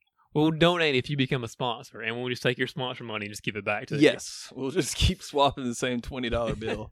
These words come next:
Speaker 1: <laughs>
Speaker 2: back and forth. No, that sounds cool.
Speaker 1: Yeah.
Speaker 2: Did you know that Clown from Slipknot made a movie?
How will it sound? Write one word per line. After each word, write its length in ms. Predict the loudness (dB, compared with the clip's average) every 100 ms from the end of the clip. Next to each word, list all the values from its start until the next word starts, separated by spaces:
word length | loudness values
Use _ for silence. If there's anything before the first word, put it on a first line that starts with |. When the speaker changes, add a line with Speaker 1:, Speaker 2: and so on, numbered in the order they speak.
| -12
Speaker 1:
<laughs> 120 | -6 -2
Speaker 2:
back 200 | -2 -4
and 120 | -8
forth. 220 | -6 -8 -10 _ _ _ _ -20 -20 -20 _ _ _ _ _
No, 200 | 4 6
that 260 | 6 4 4
sounds 240 | 4 4
cool. 300 | 4 2 2 -4 -16
Speaker 1:
Yeah. 180 | -18 -18 _ _ -4
Speaker 2:
Did 140 | -2
you 40 | 6
know 200 | 8 10
that 400 | 8 8 8 4 -8
Clown 460 | -2 0 2 0
from 180 | 0 -2
Slipknot 500 | 0 -2 2 0 0
made 200 | -2 0
a 80 | 0
movie? 400 | -2 -4 -6